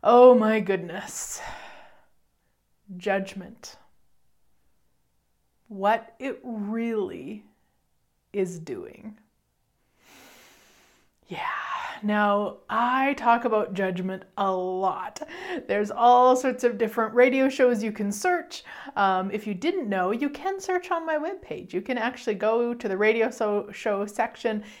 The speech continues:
and just type in a word, um, that you're looking for something about, and it will bring up all of the radio shows where I discuss that for the most part. And I'm not sure how many shows. I've pretty much done a weekly radio show since twenty thirteen.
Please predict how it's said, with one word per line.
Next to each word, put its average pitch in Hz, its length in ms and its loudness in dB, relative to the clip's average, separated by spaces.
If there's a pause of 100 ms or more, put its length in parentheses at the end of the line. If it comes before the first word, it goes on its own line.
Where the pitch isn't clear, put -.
and 196 160 -4
just 202 180 -4
type 214 300 -2
in 202 100 -2
a 190 80 -2
word, 196 600 -2 (320)
um, 170 580 -4
that 185 220 -2
you're 190 160 -4
looking 196 420 -6
for 208 220 -6
something 240 480 4
about, 262 480 4
and 220 260 -2
it 214 160 -2
will 202 140 -4
bring 208 340 0
up 202 220 0
all 226 460 4
of 208 240 0
the 202 80 2
radio 190 300 0
shows 190 380 -6
where 180 240 -2
I 170 80 -4
discuss 175 520 -6
that 208 280 2
for 349 100 0
the 240 120 -2
most 196 260 -6
part. 302 380 0 (800)
And 214 300 -2 (480)
I'm 262 160 4
not 320 220 4
sure 320 320 4
how 247 160 2
many 190 300 0
shows. 180 520 -2
I've 214 520 2
pretty 269 200 0
much 254 300 -2
done 226 180 0
a 226 80 -2
weekly 220 420 -6
radio 208 360 0
show 208 300 -4
since 202 320 -10
twenty 214 400 -8
thirteen. 190 760 -10